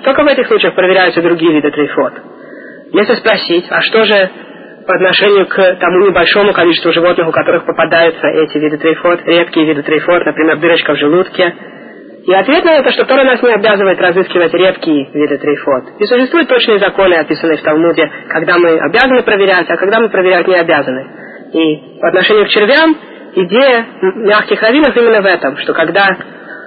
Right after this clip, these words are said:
овощи были промыты хорошим способом, каким это делает фирма, то после этого остаток возможных червей слишком мал, чтобы требовать от нас проверки.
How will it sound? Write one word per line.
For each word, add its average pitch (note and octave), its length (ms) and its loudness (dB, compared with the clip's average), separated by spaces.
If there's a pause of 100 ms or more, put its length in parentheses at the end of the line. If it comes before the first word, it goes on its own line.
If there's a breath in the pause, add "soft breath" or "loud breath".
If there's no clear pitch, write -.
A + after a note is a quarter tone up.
(580 loud breath)
овощи F#3+ 380 2
были F#3 200 2
промыты G#3 600 2 (380)
хорошим F#3 440 0
способом, D#3+ 500 0
каким D#3 280 0
это D#3+ 160 0
делает D#3 360 2
фирма, D#3+ 460 0 (1400)
то G3+ 300 2 (160)
после A3 320 0
этого B3+ 400 2 (200)
остаток G3 580 -2 (140)
возможных F3+ 680 0
червей B3+ 500 0 (180)
слишком A3 320 0
мал, A3 360 2
чтобы F3+ 280 -2
требовать F3+ 500 0
от - 420 -8
нас E3+ 180 0
проверки. D#3+ 600 -2